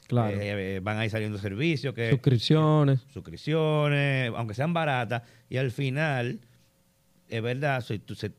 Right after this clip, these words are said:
Speaker 2: tú, tú evalúas, me sale más barato pagar esta herramienta, yo genero muchas imágenes.
Speaker 1: Ujú.
Speaker 2: Eh, vamos a suponer una, un, un, un emprendedor que no tiene quizá dinero para pagarle a un diseñador.
Speaker 1: Ujú.
Speaker 2: Es verdad, puede que los diseñadores que picotean con empresas pequeñas se vean afectados porque
Speaker 1: Claro.
Speaker 2: yo puedo resolver con,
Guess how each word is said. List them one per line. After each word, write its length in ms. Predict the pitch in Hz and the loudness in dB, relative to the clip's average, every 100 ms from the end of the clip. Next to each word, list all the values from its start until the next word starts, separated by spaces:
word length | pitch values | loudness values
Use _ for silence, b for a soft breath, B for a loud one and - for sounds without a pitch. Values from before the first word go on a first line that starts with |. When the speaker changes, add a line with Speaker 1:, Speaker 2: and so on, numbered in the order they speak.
| _ _ | _ _
Speaker 2:
tú, 160 | - 110 | -6 -4
tú 100 | 120 | -2
evalúas, 340 | 117 139 151 | 0 0 0
me 120 | 120 | 0
sale 200 | 110 123 | -2 0
más 120 | 147 151 | 0 0
barato 320 | 147 147 143 | 0 -2 -4
pagar 240 | 135 131 | -2 -2
esta 120 | 135 | -2
herramienta, 440 | 135 135 147 143 113 | -2 0 0 0 -2
yo 120 | 113 | -2
genero 300 | 135 139 139 | -4 -4 -4
muchas 380 | 139 143 135 117 | -2 -4 -4 -6
imágenes. 520 | 127 131 147 107 95 87 | -4 -2 -2 -2 -4 -4
Speaker 1:
Ujú. 300 | 120 120 123 | 0 2 2
Speaker 2:
Eh, 100 | 147 | -2
vamos 160 | 101 113 | -6 -4
a 40 | |
suponer 220 | 127 131 127 | -6 -4 -4
una, 360 | 123 123 110 | -4 -4 -4
un, 640 | 107 - 117 113 120 123 - | -6 -8 -10 -8 -8 -8 -8
un, 80 | 120 | -6
un 80 | |
emprendedor 500 | 127 113 123 120 127 | -4 -4 -4 -4 -6
que 60 | 104 | -6
no 100 | 107 | -8
tiene 200 | 107 113 | -6 -6
quizá 220 | 107 - | -6 -6
dinero 220 | 110 104 110 | -6 -6 -8
para 100 | 104 | -8
pagarle 280 | 101 107 | -8 -8
a 40 | 110 | -6
un 60 | |
diseñador. 520 | 110 104 113 135 135 113 b | -8 -6 -6 -4 -4 -6 b
Speaker 1:
Ujú. 260 | 117 113 117 - | -4 -2 -4 -12
Speaker 2:
Es 80 | |
verdad, 320 | 87 85 - - - - - | -14 -10 -12 -14 -20 -20 -14
puede 300 | 95 104 104 | -8 -8 -4
que 180 | 107 | -4
los 100 | 110 | -2
diseñadores 520 | 113 104 110 110 143 131 | -4 -4 -6 -2 -2 -4
que 100 | 117 | -6
picotean 640 | - - 101 123 131 135 | -8 -10 -4 0 2 2
con 160 | 127 131 | 0 -2
empresas 320 | 127 135 131 | -2 -4 -4
pequeñas 400 | 139 165 147 127 | -4 -2 -2 -2
se 60 | |
vean 160 | 98 104 | -4 -6
afectados 500 | 107 127 170 156 151 | -8 -8 -4 -4 -4
porque 300 | 127 117 107 b | -6 -6 -6 b
Speaker 1:
Claro. 280 | - 113 104 | 0 2 2
Speaker 2:
yo 80 | 98 | -2
puedo 160 | 107 | -2
resolver 640 | 107 107 123 113 135 143 131 | -2 -4 -4 -4 0 0 0
con, 560 | 120 113 107 104 92 | -2 -2 -4 -6 -8